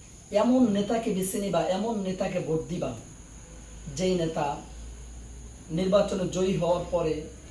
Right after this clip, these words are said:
কোনো দুর্নীতি করবে না, চাঁদাবাজি করবে না।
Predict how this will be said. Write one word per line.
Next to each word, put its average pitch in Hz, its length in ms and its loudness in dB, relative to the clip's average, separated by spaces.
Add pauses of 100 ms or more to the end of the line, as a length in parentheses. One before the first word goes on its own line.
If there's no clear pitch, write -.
(360)
কোনো 180 160 0
দুর্নীতি 220 420 0
করবে 151 260 -2
না, 131 180 -6
চাঁদাবাজি 196 440 4
করবে 131 260 -4
না। 123 80 -4